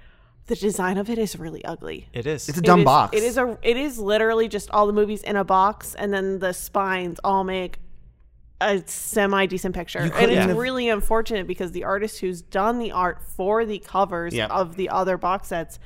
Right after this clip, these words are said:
Speaker 1: they're really gorgeous.
Speaker 3: Yes.
Speaker 2: Mm-hmm.
Speaker 1: I really, really love his art. And so for you to actually, now none of the, the D V D, the con-, box, or the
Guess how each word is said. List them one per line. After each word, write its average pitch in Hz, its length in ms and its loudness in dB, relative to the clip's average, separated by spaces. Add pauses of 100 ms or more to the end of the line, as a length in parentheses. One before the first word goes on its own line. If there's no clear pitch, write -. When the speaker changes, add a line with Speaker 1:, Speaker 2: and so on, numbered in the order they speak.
(260)
Speaker 1:
they're 220 220 2
really 175 520 0
gorgeous. 160 420 -4
Speaker 3:
Yes. 135 420 0
Speaker 2:
Mm-hmm. 196 60 -6 (100)
Speaker 1:
I 190 40 2
really, 190 560 4
really 180 440 0
love 175 240 -2
his 175 180 -6
art. 185 380 -2 (300)
And 190 280 -2
so 180 280 0
for 196 160 -2
you 202 180 0
to 220 120 4
actually, 196 460 -2 (120)
now 208 400 2
none 202 360 0
of 233 220 0
the, 180 720 0 (320)
the 170 440 -4
D 220 140 -6
V 185 100 -8
D, 170 280 -10
the 170 360 -6
con-, 170 360 -8
box, 196 320 -4
or 185 200 -2
the 165 240 -2